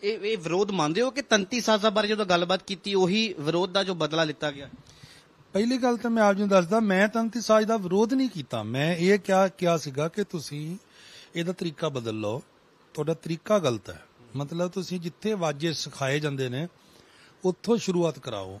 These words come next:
Speaker 2: ਉਹ ਤੇ ਅਜੇ ਨਿਰੰਤਰ ਵਾਜਿਆਂ ਤੇ ਹੀ ਸਿਖਲਾਈ ਹੋ ਰਹੀ ਹੈ। ਉੱਥੇ ਅਜੇ ਕੋਈ ਫਰਮਾਨ ਨਹੀਂ ਗਿਆ ਕਿ ਬੰਦ ਕਰੋ ਹਾਰਮੋਨੀਅਮ ਤੇ ਆਪਾਂ ਤੰਤੀ ਸਾਜ਼ ਸਿਖਾਉਣੇ ਨੇ।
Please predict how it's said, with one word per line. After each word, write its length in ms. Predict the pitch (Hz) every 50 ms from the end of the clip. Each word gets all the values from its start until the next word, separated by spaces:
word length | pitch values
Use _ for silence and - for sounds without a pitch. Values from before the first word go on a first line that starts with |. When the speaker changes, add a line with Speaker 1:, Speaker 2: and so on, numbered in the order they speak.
| - -
Speaker 2:
ਉਹ 140 | 185 214
ਤੇ 160 | 208 - 233 214
ਅਜੇ 140 | 196 214
ਨਿਰੰਤਰ 420 | 202 190 185 180 180 185 - 208 202
ਵਾਜਿਆਂ 320 | 180 165 135 123 147 175
ਤੇ 80 | 175 214
ਹੀ 60 | 208
ਸਿਖਲਾਈ 380 | - - 165 170 175 165 165 151
ਹੋ 140 | 143 143
ਰਹੀ 180 | 135 127 127 123
ਹੈ। 60 | 110 - _ _ _ _ _ _ _ _ _ _ _ _ _ _ _ - _ - - _ _ -
ਉੱਥੇ 300 | 175 185 - - 220 220
ਅਜੇ 140 | 202 214 208
ਕੋਈ 220 | - - 202 202
ਫਰਮਾਨ 420 | 180 - 185 185 170 170 170 170 175
ਨਹੀਂ 200 | 180 196 214 202
ਗਿਆ 160 | 185 175 160
ਕਿ 120 | - 175
ਬੰਦ 280 | 151 127 131 131 143 151
ਕਰੋ 280 | 143 - 147 151 143
ਹਾਰਮੋਨੀਅਮ 560 | 139 139 139 135 127 120 123 123 123 123 131 127
ਤੇ 120 | - 135
ਆਪਾਂ 520 | 127 120 113 - 120 117 110 104 101 98 95 - _ _ - _ - - _ _ -
ਤੰਤੀ 320 | 139 139 151 147 - 175
ਸਾਜ਼ 260 | 139 - 151 139 123
ਸਿਖਾਉਣੇ 380 | - - - 127 113 110 110 104
ਨੇ। 140 | 104 101